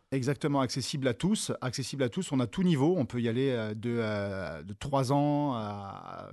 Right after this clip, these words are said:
quatre-vingt-dix-sept ans selon, euh, ton niveau, euh, et selon toi, ta forme. Il n'y a vraiment pas de problème. Après, en termes de, de, de, de, de vrai niveau pur, euh,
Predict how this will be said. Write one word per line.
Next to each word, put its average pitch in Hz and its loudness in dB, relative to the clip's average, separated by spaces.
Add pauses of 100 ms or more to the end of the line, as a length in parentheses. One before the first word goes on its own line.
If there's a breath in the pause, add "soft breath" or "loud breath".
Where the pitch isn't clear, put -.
(180)
quatre-vingt-dix-sept 131 -4
ans 143 -2
selon, 127 -4
euh, 104 -6
ton 120 -6
niveau, 135 2
euh, 107 -2
et 107 -6
selon 131 -2
toi, 147 -2
ta 117 -2
forme. 165 0 (420 loud breath)
Il - -4
n'y - -2
a - -4
vraiment 147 0
pas 139 2
de - -10
problème. 147 2
Après, 139 0
en 143 2
termes 139 2
de, 123 2
de, 120 -2
de, 117 -6
de, 113 -4
de 110 -2
vrai 120 2
niveau 147 4
pur, 170 0 (480 loud breath)
euh, 104 0